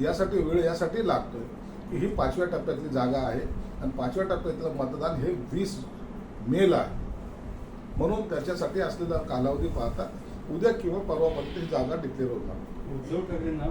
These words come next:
Speaker 2: पुत्रप्रेम आहे. ज्या उद्धव ठाकरेंनी चोरून मंत्रिपद घेतलं, उद्धव ठाकरेंनी मुख्यमंत्री झाल्यानंतर पहिलं मुलाला मंत्री केलं, अडीच वर्षात दोनच तास मंत्रालयात आलेला मुख्यमंत्री, महाराष्ट्राच्या इतिहासातील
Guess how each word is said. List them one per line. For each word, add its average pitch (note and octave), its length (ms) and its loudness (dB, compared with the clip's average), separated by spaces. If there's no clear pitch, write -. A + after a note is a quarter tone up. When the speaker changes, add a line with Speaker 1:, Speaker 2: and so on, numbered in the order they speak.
Speaker 2:
पुत्रप्रेम D#3 580 -2
आहे. C3+ 200 -6
ज्या C#3+ 120 -4
उद्धव C#3 240 -2
ठाकरेंनी D3+ 400 -2
चोरून D3+ 540 -4
मंत्रिपद D3 540 -4
घेतलं, C3+ 460 -4
उद्धव C#3+ 180 -2
ठाकरेंनी D#3 340 0
मुख्यमंत्री D#3 420 -2
झाल्यानंतर D#3 400 -2
पहिलं D3 300 0
मुलाला C#3+ 340 2
मंत्री D#3+ 320 0
केलं, C#3+ 280 -4
अडीच E3+ 340 0
वर्षात D3 580 -2
दोनच F#3 520 0
तास F3+ 280 -2
मंत्रालयात D#3+ 480 0
आलेला D#3+ 240 2
मुख्यमंत्री, D3 540 -2
महाराष्ट्राच्या D3+ 640 -2
इतिहासातील D3+ 500 -6